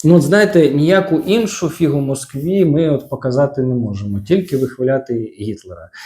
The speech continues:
Майже мільйон замінусованих російських окупантів, ну, це таке, вони там самі, знаєте, випарувалися. Парувалися з кадировцями і випарувалися. По-друге, це ж Москві взагалі нема за що фігу показати на дванадцятий рік повномасштабної війни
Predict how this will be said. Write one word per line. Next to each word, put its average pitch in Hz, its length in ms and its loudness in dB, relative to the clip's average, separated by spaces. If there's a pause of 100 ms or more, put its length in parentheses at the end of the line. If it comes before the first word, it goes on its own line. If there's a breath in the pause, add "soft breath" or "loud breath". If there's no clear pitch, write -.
(160 loud breath)
Майже 185 380 6
мільйон 190 580 6
замінусованих 123 1000 -2
російських 120 580 -6
окупантів, 247 760 2
ну, 330 240 0
це 196 180 -4
таке, 156 500 -4
вони 123 220 -2
там 135 220 -6
самі, 117 440 -6
знаєте, 127 420 -4
випарувалися. 104 840 -6
Парувалися 175 580 4
з - 60 -12
кадировцями 185 720 0 (300 loud breath)
і 185 100 6
випарувалися. 123 840 2 (540 soft breath)
По-друге, 180 680 4 (280)
це 202 200 4
ж - 400 -6 (380)
Москві 190 420 0
взагалі 196 440 2
нема 196 280 2
за 151 100 2
що 143 220 -4
фігу 131 300 -4
показати 123 540 -6
на 120 100 0
дванадцятий 131 480 0
рік 160 140 0
повномасштабної 135 760 0
війни 180 360 4